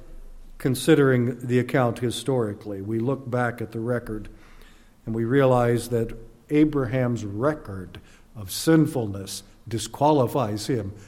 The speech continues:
for salvation. He, like all of us, was shut up in a corner. Only one thing to do, believe. That's all he could do,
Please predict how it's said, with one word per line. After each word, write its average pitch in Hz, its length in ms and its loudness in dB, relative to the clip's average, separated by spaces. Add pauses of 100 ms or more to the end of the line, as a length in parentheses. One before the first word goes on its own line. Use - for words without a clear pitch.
(120)
for 117 140 -6
salvation. 127 880 2 (280)
He, 170 320 12
like 123 320 4
all 165 220 8
of 131 140 4
us, 107 280 -2 (240)
was 123 120 -2
shut 160 220 6
up 151 160 6
in 143 80 2
a 139 60 0
corner. 139 440 2 (300)
Only 131 220 2
one 156 260 8
thing 170 200 6
to 165 100 8
do, 160 460 6 (140)
believe. 151 720 8 (640)
That's 147 240 8
all 170 160 12
he 175 100 10
could 202 300 12
do, 175 400 8